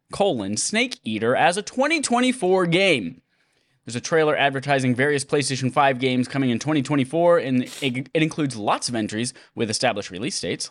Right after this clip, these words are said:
like The Last of Us Part Two Remastered, Like a Dragon Infinite Wealth,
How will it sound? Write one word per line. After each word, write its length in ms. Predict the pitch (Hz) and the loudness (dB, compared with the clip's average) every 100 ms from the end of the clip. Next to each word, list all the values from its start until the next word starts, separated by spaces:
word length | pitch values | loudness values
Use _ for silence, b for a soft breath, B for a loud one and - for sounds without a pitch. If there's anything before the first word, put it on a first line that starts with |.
| - | -8
like 360 | 104 95 - - | -6 -4 -6 -2
The 260 | 151 131 | 4 4
Last 320 | 113 90 87 | 4 0 -2
of 120 | 107 92 | -2 -2
Us 120 | 90 | -2
Part 280 | - 92 - | -2 -2 -2
Two 180 | 104 | -4
Remastered, 760 | 95 101 101 101 104 123 165 208 B B B B B - | -4 -4 -4 -4 -4 -2 -2 -4 B B B B B 0
Like 360 | 139 156 143 143 | 4 6 4 2
a 80 | 131 | 2
Dragon 500 | 139 131 127 123 127 | 4 6 4 2 -2
Infinite 500 | 139 123 123 117 123 | 0 0 2 0 2
Wealth, 400 | 113 110 147 | 4 6 4